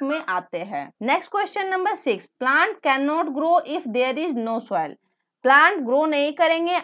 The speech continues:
अगर उनके पास में सॉइल नहीं होगा। क्या ये सही है? बिल्कुल सही है। बिना सॉइल के प्लांट ग्रो नहीं करेगा। ट्रू। क्वेश्चन नंबर सेवन, the seed lives inside the seed are called cotyledons। क्या बोलते हैं उसको?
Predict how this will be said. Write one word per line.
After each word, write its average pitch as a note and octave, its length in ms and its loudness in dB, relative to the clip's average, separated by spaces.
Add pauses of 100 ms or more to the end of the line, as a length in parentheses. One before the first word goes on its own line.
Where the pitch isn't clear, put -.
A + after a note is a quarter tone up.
अगर C4+ 220 4
उनके A#3+ 420 0
पास G3 380 2
में D4 160 0
सॉइल A#3 300 2
नहीं G3+ 260 -6
होगा। F3 240 -4
क्या D4 220 0
ये D4+ 200 0
सही D4 260 0
है? F#4+ 220 6
बिल्कुल C4+ 480 -2
सही D#4 280 4
है। D#4 240 4
बिना C4 320 -4
सॉइल C4+ 320 0
के D#4+ 140 -10
प्लांट C4 380 0
ग्रो B3+ 220 0
नहीं B3 320 -2
करेगा। A3 380 0
ट्रू। B3+ 320 0 (200)
क्वेश्चन G4 380 -2
नंबर F4+ 300 2
सेवन, A3+ 540 0
the A#3 140 2
seed F4 360 -4
lives F4+ 340 -6
inside C4 540 0
the A#3 120 -2
seed C#4+ 280 -6 (100)
are A3 160 2 (140)
called E4 260 2 (480)
cotyledons। B3+ 800 2
क्या B3 240 2
बोलते D4 320 -2
हैं F4 80 4
उसको? F4 200 -6